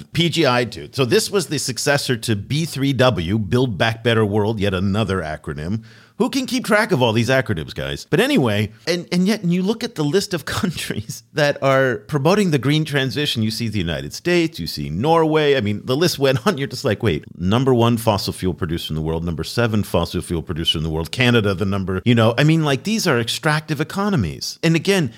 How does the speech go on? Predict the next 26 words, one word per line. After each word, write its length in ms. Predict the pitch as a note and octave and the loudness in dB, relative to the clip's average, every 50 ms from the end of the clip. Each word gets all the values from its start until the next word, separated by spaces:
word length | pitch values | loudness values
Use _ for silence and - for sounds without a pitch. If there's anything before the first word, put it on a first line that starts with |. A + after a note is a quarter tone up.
| - - - | -20 -16 -6
just 320 | - G3 G3 - - C3+ | -4 -4 -4 -4 -6 0
the 120 | C3+ C#3+ C3 | 2 2 2
hubris 920 | B2 - - - - G#3 B3 C#4+ C#4+ G#3+ D#3+ G#2+ D#2 - - - - - _ _ | 2 0 -8 -4 0 0 2 2 2 2 2 0 0 -2 -8 -10 -12 -12 _ _
<laughs> 440 | _ - D#3 - - - D#3 - - | _ -2 -2 -2 0 -2 -4 2 2
of 180 | A#3+ - - - | 0 0 2 -4
that. 340 | A3 - - - - - - - A#3+ C#4+ | -6 -4 -2 -4 -4 -4 -6 -8 -2 2
It's 200 | E4 D#4+ A3 C4+ | 2 2 2 0
just 160 | D4 A#3 F#3 | -4 -2 0
like 200 | C#4+ C4 A3 F3+ | 0 0 0 0
the 80 | G#3 | -2
drug 340 | D#3+ B2 E3 G#3+ A#3 A#3+ A3+ | 0 2 2 4 4 2 0
dealer 280 | F#3 F#3+ F3 E3 E3 D#3+ | 0 0 0 2 2 0
going 380 | A#2+ E3 E3 F3+ F#3 F3+ D#3+ C3 | 0 2 2 2 2 2 -2 -4
to 180 | C3 C#3+ D3+ | -4 -4 -2
the 120 | C3+ C#3 C3+ | 0 -2 -2
rehab 380 | C3 E3 F#3+ D#3+ C3+ A#2+ A2+ | 0 0 0 2 2 0 -2
clinic 380 | G#2+ - A#2+ A2+ A2 G#2+ G#2+ - | -2 -2 -2 -2 -2 -4 -6 -2
and 220 | - C3 C#3+ C3+ - | 0 0 0 0 0
saying, 400 | - D3+ D3+ D3+ C#3 C3+ C3 B2 | 0 2 2 4 4 4 2 2
you 120 | C3+ C#3+ | 2 2
know, 200 | B2 A#2+ A#2 A#2 | 4 4 4 2
"We're 180 | A#2 B2+ C3 B2+ | 2 2 2 2
gonna 200 | - D#3 C3+ A#2 | 2 2 2 2
help 240 | B2 C3+ A#2 - - | 2 2 0 2 2
you 120 | A2+ A2 | 2 4
out." 320 | A2+ G#2 F2 D#2 C2 - | 4 2 0 -2 -6 -12